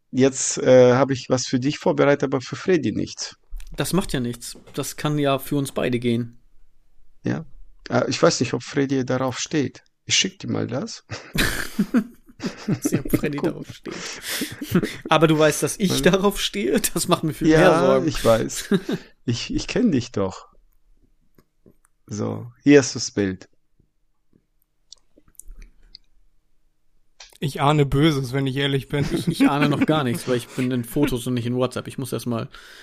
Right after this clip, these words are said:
Speaker 2: checken. Oh, das sieht
Speaker 3: Mich
Speaker 2: ein-
Speaker 3: auf Fotos gehört und schon Foto-App aufgemacht.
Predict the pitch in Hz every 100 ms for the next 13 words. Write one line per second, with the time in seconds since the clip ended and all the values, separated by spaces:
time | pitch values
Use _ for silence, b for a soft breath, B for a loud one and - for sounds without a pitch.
0 | B B B _ _ - 120 113 107 -
1 | - - _ _ _ _ _ B B _
2 | - 302 165 - 139 160 131 - 190 190
3 | 190 - 175 156 160 151 143 139 147 135
4 | 131 147 135 123 127 127 - 131 127